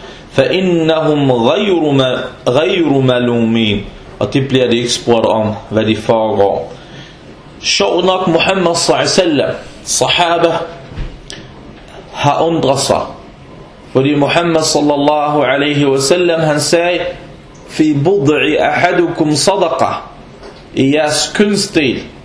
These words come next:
der er der belønning. Så sagde en, en af sahaba til Muhammad sallallahu alaihi wasallam, "أيأتي الرجل أهله؟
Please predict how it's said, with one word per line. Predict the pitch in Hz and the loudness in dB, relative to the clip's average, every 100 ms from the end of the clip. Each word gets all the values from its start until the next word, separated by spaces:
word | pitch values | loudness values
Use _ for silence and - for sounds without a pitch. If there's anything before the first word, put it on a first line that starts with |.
| - | -2
der | 151 | 0
er | 156 | 0
der | 131 | 0
belønning. | 135 135 165 170 127 95 - - - - - - - - - | 2 2 2 0 -2 -4 -12 -20 -20 -20 -20 -20 -20 -20 -16
Så | - 156 | -4 -2
sagde | - 190 170 165 | 0 2 2 0
en, | 147 160 151 139 | 0 0 0 -2
en | 139 160 | -2 0
af | 147 | 0
sahaba | - 143 175 175 156 151 | 0 -2 0 0 0 0
til | 151 156 | 0 0
Muhammad | 147 139 160 180 170 165 | 2 0 0 0 0 0
sallallahu | - 160 143 | 0 2 2
alaihi | 143 - | 0 0
wasallam, | 185 151 120 104 - - - - | 2 0 0 -2 -8 -16 -20 -4
"أيأتي | - 143 175 - - - 175 | -2 0 0 0 -4 0 2
الرجل | 170 147 180 - 196 196 185 - | 2 2 2 2 2 2 2 2
أهله؟ | 202 180 175 202 220 | 0 2 2 2 0